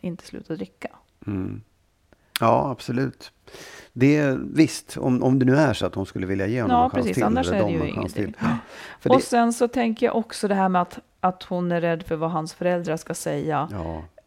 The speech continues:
Speaker 1: Eh, skit i det, ursäkta, men,
Speaker 2: Ja.
Speaker 1: men skit i det. Eh,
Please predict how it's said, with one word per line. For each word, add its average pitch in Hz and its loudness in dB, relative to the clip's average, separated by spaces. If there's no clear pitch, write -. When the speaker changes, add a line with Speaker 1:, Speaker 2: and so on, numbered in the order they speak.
Speaker 1:
Eh, 165 -2
skit 240 -6
i 180 -4
det, 202 -2
ursäkta, 185 -6
men, 165 -2
Speaker 2:
Ja. 165 -4
Speaker 1:
men 190 -2
skit 247 -4
i 180 -2
det. - -2
Eh, 170 2